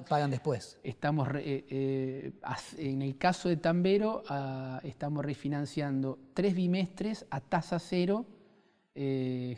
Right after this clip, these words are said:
Speaker 2: generando recién una, un, un compromi-, un pago pleno en el, en el último
Speaker 1: A fin de
Speaker 2: bimestre,
Speaker 1: año.
Speaker 2: a fin de año. Y en el sector de las usinas lácteas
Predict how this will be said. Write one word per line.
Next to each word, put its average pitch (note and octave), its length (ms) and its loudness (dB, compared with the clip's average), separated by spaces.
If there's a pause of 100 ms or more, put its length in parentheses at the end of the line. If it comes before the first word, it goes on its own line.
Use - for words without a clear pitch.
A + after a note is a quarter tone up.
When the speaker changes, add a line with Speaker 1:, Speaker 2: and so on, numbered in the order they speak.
Speaker 2:
generando D3+ 960 2
recién C#3+ 580 2 (440)
una, C#3 540 0
un, C#3 420 -2
un C#3 180 -4
compromi-, C#3 540 -2
un D3 180 -2
pago D#3+ 420 4
pleno E3+ 560 6
en D3 60 2
el, C3+ 280 0
en C3 100 -2
el C3 200 2
último D3 680 2
Speaker 1:
A - 20 -6
fin C3+ 100 2
de C#3 40 2
Speaker 2:
bimestre, D3 280 4
Speaker 1:
año. A#2 200 0
Speaker 2:
a C3 60 -6
fin C3 200 0
de A2+ 120 -4
año. - 220 -16 (380)
Y C#3 100 0
en C#3 60 2
el C#3 60 0
sector D3+ 340 0
de E3+ 80 6
las E3 120 6
usinas E3+ 420 2
lácteas F#3+ 600 0